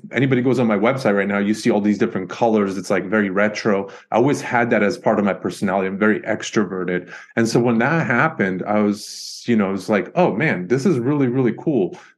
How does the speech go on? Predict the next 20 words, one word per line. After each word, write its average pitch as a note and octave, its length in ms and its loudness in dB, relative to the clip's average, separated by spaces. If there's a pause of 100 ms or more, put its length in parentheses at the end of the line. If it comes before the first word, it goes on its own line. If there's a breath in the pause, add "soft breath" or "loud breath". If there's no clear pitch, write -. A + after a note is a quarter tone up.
(100)
I A#2 100 2
ca-, D3 340 2
get C#3 200 0
to A#2 60 2
show D3+ 300 2
my C3 120 2
personality B2 760 0
in A#2 100 2
a G#2+ 60 4
very A#2 320 2
discreet A2 540 0
way. G#2 140 2
I'm G2 120 -2
not C3+ 180 0
wearing C#3+ 340 -2
a G#2+ 300 0 (400)
big, A#2+ 340 2
bright A2+ 460 2
pink A#2 320 -2
shirt, G#2 640 -2